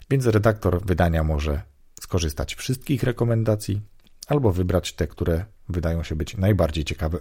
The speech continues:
odrzucając te mniej interesujące. Więc jakby te zadania, które przed chwilą wymieniłem, dzielę sobie na pięć dni, e, dość chaotycznie. Nie mam jeszcze takiej rutyny, m,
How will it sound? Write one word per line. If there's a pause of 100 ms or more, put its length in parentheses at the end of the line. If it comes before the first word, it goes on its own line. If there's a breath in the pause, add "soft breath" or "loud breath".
odrzucając
te (600 soft breath)
mniej
interesujące. (760)
Więc
jakby
te
zadania,
które
przed
chwilą
wymieniłem, (100)
dzielę
sobie
na (220)
pięć
dni, (100)
e, (120)
dość
chaotycznie.
Nie
mam
jeszcze
takiej
rutyny,
m,